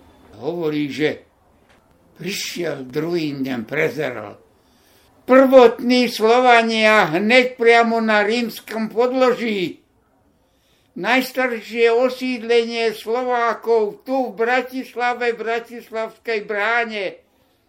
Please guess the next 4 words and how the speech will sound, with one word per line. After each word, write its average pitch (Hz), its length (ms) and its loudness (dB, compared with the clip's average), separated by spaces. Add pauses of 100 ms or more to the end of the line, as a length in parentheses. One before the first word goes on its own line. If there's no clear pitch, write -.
(340)
v - 80 -20
areáli 226 720 -2
mesta, 220 560 -8
mestského 214 960 -10